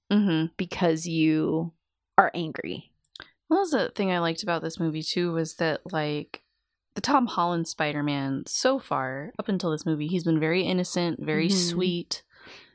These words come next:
Speaker 1: and
Speaker 2: Just, like, very good.
Speaker 1: Yeah,
Speaker 2: Like, it was
Speaker 1: and
Speaker 2: easy for him to be good.
Speaker 1: Yeah, and he finally was encountering things that kinda made him go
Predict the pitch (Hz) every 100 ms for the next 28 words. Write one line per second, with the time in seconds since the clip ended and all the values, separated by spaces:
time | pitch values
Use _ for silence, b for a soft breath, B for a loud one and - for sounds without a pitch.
0 | B _ - 175 170 165 160 156 156 151
1 | - 294 240 226 180 185 190 180 147 -
2 | - 208 254 311 190 - - 214 190 185
3 | 208 220 196 196 202 196 190 185 165 175
4 | 160 151 175 202 240 254 220 151 190 180
5 | 170 - _ _ _ _ - 175 202 196
6 | - 185 190 190 185 170 175 175 170 -
7 | 175 170 170 170 165 165 156 160 - -
8 | 180 165 156 151 151 170 147 147 143 277